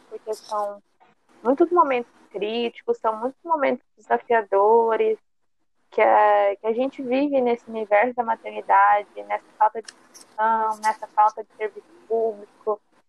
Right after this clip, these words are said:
nessa falta de bom senso da sociedade, nessa falta, nessa ausência de não poder, às vezes, abraçar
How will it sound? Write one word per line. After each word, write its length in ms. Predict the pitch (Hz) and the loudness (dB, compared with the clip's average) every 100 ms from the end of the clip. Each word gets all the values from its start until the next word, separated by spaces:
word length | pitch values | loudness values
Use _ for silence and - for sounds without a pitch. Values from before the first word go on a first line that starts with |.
| _ _ _ | _ _ _
nessa 300 | 208 220 - - | 0 0 0 0
falta 280 | 233 226 | 0 0
de 80 | 226 | -4
bom 120 | 208 208 - | -2 -4 -4
senso 200 | 208 208 - | -8 -14 -2
da 180 | 208 202 | -2 -2
sociedade, 1200 | - - 196 180 185 220 220 214 208 - 208 208 _ _ _ _ _ _ _ _ _ _ | -8 -10 -8 0 4 6 6 4 0 -8 -14 -14 _ _ _ _ _ _ _ _ _ _
nessa 680 | 254 311 381 - 370 359 349 - _ | 2 4 4 4 4 4 0 -4 _
falta, 540 | - 247 262 277 285 254 | 4 6 6 4 2 -2
nessa 320 | 240 233 - | -2 -8 -8
ausência 680 | 214 202 208 233 247 - 226 | -8 -8 -10 -8 -10 -12 -18
de 100 | 214 | -14
não 180 | 214 226 | -10 -12
poder, 600 | - 226 202 208 208 214 214 | -10 -10 -6 -4 -4 -6 -2
às 200 | 214 208 | -2 -2
vezes, 180 | 214 208 | -4 -2
abraçar 800 | 202 208 208 - 214 214 240 | -2 0 -2 -2 -2 0 0